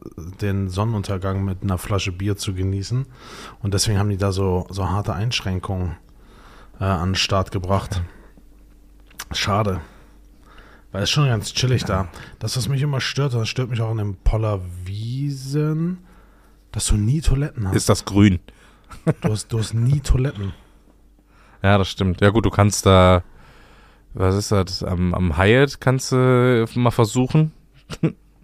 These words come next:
Speaker 2: Da kommt auch nicht jeder unbedingt rein, vor allem nicht am Wochenende.
Speaker 1: Naja, aber du hast auch keinen Bock.
Speaker 2: Und sonst
Speaker 1: So, das ist ja, wenn ich, wenn ich mit dem Sixer dahin gehe, habe ich schon im Hinterkopf die ganze Zeit, oh Mist, ey.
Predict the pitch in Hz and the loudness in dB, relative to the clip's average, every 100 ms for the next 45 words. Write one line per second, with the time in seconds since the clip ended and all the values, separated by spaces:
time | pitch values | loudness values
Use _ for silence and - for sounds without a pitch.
0 | - - - - _ _ _ - - 92 | -20 -20 -20 -20 _ _ _ -14 -10 -4
1 | 98 95 95 - 98 95 101 117 117 123 | 0 2 0 -2 -2 0 0 0 0 2
2 | 131 131 131 123 127 127 123 123 127 131 | 4 4 4 4 2 2 2 4 4 2
3 | - 98 98 95 90 98 113 117 131 147 | 0 0 0 0 -2 -2 -2 -2 -2 -4
4 | - - 92 95 107 104 104 113 120 113 | -6 -10 -6 -2 -2 -2 -2 -2 -2 -2
5 | 117 117 - - 123 90 104 113 107 110 | -2 0 2 2 4 2 4 2 0 -4
6 | 110 - 120 117 110 - - - - 110 | -6 -4 -4 -4 -6 -12 -20 -14 -8 -6
7 | 135 120 - 117 127 143 - 147 139 123 | -4 -4 -6 -2 -2 -2 -4 -4 -4 -4
8 | - 170 - 165 151 147 160 135 123 139 | -2 -2 0 2 4 2 2 0 0 -2
9 | - 143 131 117 165 143 127 135 - - | -2 0 2 2 2 0 0 -2 -4 -10
10 | 123 139 139 180 175 - 170 - - 147 | -6 -4 -2 -2 -4 -2 -2 -2 0 0
11 | 139 - 87 110 117 135 - - 101 | -2 -8 -8 -4 -4 -2 -4 -4 -6